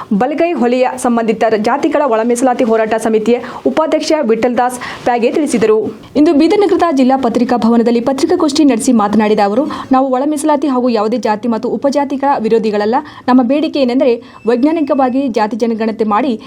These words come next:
ಸಾಮಾಜಿಕ ಆರ್ಥಿಕವಾಗಿ ಹಿಂದುಳಿದ ವರ್ಗಗಳಿಗೆ ಸಮಾನ ಅವಕಾಶಗಳು ನೀಡಿದರೆ ನಮ್ಮ ಬೆಂಬಲವಿದೆ. ಆದರೆ ಸರ್ಕಾರ ಈಗ ಒಳ ಮೀಸಲಾತಿ ನೀಡಲು ಹೋಗಿ ನಮ್ಮ ಸರ್ಕಾರ ಮತ್ತು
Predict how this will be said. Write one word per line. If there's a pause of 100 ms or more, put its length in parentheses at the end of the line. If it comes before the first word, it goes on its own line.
(140)
ಸಾಮಾಜಿಕ
ಆರ್ಥಿಕವಾಗಿ
ಹಿಂದುಳಿದ
ವರ್ಗಗಳಿಗೆ
ಸಮಾನ
ಅವಕಾಶಗಳು
ನೀಡಿದರೆ
ನಮ್ಮ
ಬೆಂಬಲವಿದೆ. (280)
ಆದರೆ
ಸರ್ಕಾರ (140)
ಈಗ
ಒಳ
ಮೀಸಲಾತಿ
ನೀಡಲು
ಹೋಗಿ
ನಮ್ಮ
ಸರ್ಕಾರ
ಮತ್ತು